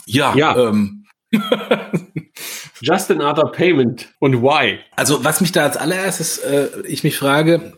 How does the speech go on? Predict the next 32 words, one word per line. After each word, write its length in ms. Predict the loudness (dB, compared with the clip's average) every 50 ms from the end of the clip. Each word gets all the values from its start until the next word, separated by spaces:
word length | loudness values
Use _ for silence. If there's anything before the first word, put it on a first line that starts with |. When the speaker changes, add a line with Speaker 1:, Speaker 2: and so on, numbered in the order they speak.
| -4
Speaker 1:
ist 200 | -2 0 2 2
das 140 | 2 0 0
Audi 300 | 0 0 0 2 2 2
Pay 580 | 0 0 0 2 4 4 4 2 0 -4 -8 -12 -4
kompatibel 640 | -2 -2 0 0 -2 -2 -2 -2 -2 0 -2 -2
zu 240 | -2 0 0 0 0
V 440 | 0 -4 -4 -2 0 2 2 2 2
W 200 | 0 0 2 0
Pay? 320 | 0 -2 -2 0 2 2 2
Ist 180 | 0 0 -2
es 160 | -2 -2 -2 0
nur 120 | 0 0
eine 140 | 0 0 0
andere 320 | 0 0 0 2 2 0
Marke 520 | 0 2 2 2 2 2 0 0 0 -2 -2
von 240 | 0 0 0 0
V 180 | 2 0 0 2
W 140 | 4 2 2
Pay? 380 | 2 2 2 2 2 2 0 -6 -12 -12 -12 -10 -12 -12 -14 -18 -20 _ _
Oder 260 | _ 2 2 2 2 2
haben 180 | 2 2 4 4
die 300 | 4 4 4 4 2 2
im 120 | 2 2
eigenen 400 | 2 2 2 4 4 4 4 4
Silo 360 | 4 4 4 4 4 2 2
was 140 | 0 0 -2
anderes 440 | -2 -2 0 2 2 2 2 0 -2
gebaut, 520 | -4 -4 -2 -2 0 0 0 -2 -2 -4
äh, 280 | -2 0 2 2 2 2
was 160 | 0 0 0
inkompatibel 800 | 0 -2 0 0 0 -2 -2 -2 0 -2 0 0 0 0 -2 -2
mit 420 | -6 -6 -2 -2 -2 -2 -2 -8